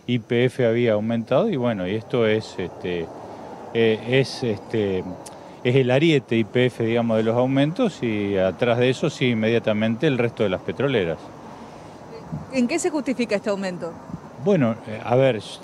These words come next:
Speaker 1: la verdad que no, yo no, eso no te lo puedo responder porque esto es, eh, digamos, es, es un aumento que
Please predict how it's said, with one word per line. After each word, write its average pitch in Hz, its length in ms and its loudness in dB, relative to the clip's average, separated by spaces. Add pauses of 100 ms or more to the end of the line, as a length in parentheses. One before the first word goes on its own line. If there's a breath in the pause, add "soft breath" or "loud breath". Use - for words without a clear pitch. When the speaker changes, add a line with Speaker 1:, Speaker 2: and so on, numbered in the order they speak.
(120)
Speaker 1:
la 117 100 0
verdad 123 240 4
que 165 140 -2
no, 143 200 4
yo - 220 0
no, 143 240 6
eso 143 240 2
no 147 140 0
te 127 100 2
lo 120 100 2
puedo 156 340 4
responder 117 520 0
porque 127 440 0
esto 127 360 2
es, 131 320 2
eh, 107 180 2 (380)
digamos, 113 360 2
es, 139 120 4 (100)
es 151 100 2
un 156 180 4
aumento 196 520 2
que 160 280 2